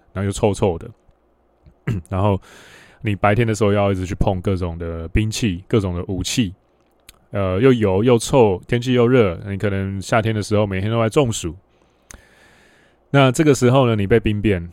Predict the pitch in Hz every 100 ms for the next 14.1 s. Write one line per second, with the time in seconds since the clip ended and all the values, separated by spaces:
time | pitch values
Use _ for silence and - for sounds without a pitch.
0 | _ - 104 120 110 98 107 95 - 107
1 | 104 135 135 123 131 117 131 104 95 92
2 | 98 104 95 - 117 104 107 104 92 92
3 | 92 85 87 104 98 95 90 87 - 113
4 | 104 104 95 90 98 92 90 90 95 120
5 | 131 101 87 95 - - - _ _ _
6 | 107 95 98 98 107 107 101 92 98 92
7 | 95 92 92 - 95 113 - - - -
8 | 135 98 98 92 85 - - _ _ _
9 | _ _ _ _ _ _ _ 156 127 107
10 | 101 123 101 95 92 101 101 147 139 127
11 | 127 113 110 101 107 101 113 98 104 87
12 | 82 98 101 85 92 92 85 82 101 -
13 | 92 90 92 90 87 90 90 - 82 -